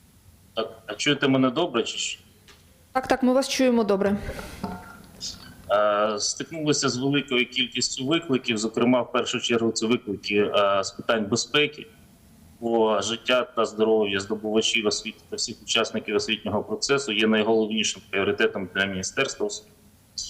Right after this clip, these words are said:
Speaker 1: Другий виклик — це переміщені заклади освіти, ті заклади, які вимушено переїхали з тимчасово окупованих територій на вільну територію України. Це виклик, е, їх, в першу чергу, переміщення людей,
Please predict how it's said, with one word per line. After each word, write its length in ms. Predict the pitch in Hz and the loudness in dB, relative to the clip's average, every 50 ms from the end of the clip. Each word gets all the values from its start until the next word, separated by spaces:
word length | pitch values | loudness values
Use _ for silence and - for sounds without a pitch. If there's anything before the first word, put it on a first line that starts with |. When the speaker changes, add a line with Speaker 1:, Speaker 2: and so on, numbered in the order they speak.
| - - _ - | -14 -16 _ -2
Speaker 1:
Другий 260 | 175 170 156 143 139 | 2 4 4 4 4
виклик — 400 | 127 131 139 127 - 117 110 - - | 4 2 2 0 0 -2 -2 -2 -2
це 140 | - 117 | -2 -2
переміщені 640 | 113 - 120 113 120 127 139 131 - - 117 113 110 | -2 0 0 0 2 2 2 2 0 0 2 2 2
заклади 480 | 104 113 117 110 - - 107 101 95 104 | 4 2 2 0 0 -2 -2 -2 0 -2
освіти, 520 | 107 - - - 147 151 147 - 117 110 - - - - - - - - - | -2 -2 -2 -4 -4 -4 -4 -6 -10 -12 -12 -14 -20 -18 -18 -18 -18 -18 -12
ті 60 | - - | -4 0
заклади, 440 | 113 127 120 - 120 110 104 113 | 0 0 0 0 0 0 2 2
які 520 | 107 107 107 107 - 113 113 113 110 110 110 - | 2 2 0 0 -2 0 0 2 2 2 2 0
вимушено 540 | 104 117 131 123 120 117 - - 110 110 107 | 0 2 2 4 2 2 0 0 2 0 2
переїхали 800 | - - 110 110 110 104 110 113 - - 110 101 101 101 95 95 | 2 2 2 2 2 2 0 -2 -2 0 0 2 4 4 4 2
з 240 | 95 101 107 107 104 - | 4 4 2 2 2 0
тимчасово 540 | 113 107 - - 113 - - 117 110 104 107 | -2 -4 -2 -2 -2 0 0 2 2 2 2
окупованих 640 | 104 - - - - 107 101 98 98 101 101 95 | 2 0 -4 -8 -6 -4 -4 -2 -2 -2 -4 -4
територій 540 | - - 98 101 101 - - 104 101 98 95 | -4 -4 -4 -4 -4 0 2 2 4 4 4
на 140 | 98 98 101 | 4 2 2
вільну 300 | 98 113 104 101 101 92 | 2 2 0 0 0 -2
територію 500 | - 104 101 101 - 104 101 95 98 101 | 0 0 0 2 2 4 4 4 4 2
України. 600 | 101 - - 117 123 127 139 147 135 117 110 110 - - - - - - _ _ _ _ _ - | 0 0 0 2 2 2 2 2 2 2 0 -2 -4 -12 -20 -20 -20 -20 _ _ _ _ _ -4
Це 160 | - - 113 | -4 0 2
виклик, 480 | 113 131 127 - 117 104 101 - - | 2 2 2 2 0 0 0 -2 -2
е, 180 | 110 101 101 101 | 0 2 2 4
їх, 240 | 101 117 117 117 - | 2 2 0 -2 -4
в 540 | - - - - _ - - _ _ - - | -12 -20 -20 -20 _ -20 -20 _ _ -6 -2
першу 280 | 127 127 - - 127 | 0 0 2 2 2
чергу, 280 | - - 120 107 113 110 | 2 2 2 2 2 0
переміщення 760 | - - - 123 120 120 131 135 127 - - 120 113 110 107 | 2 2 2 2 4 4 4 4 2 0 0 2 2 2 2
людей, 460 | 101 107 101 110 139 143 143 143 143 | 2 0 0 2 2 2 2 0 -4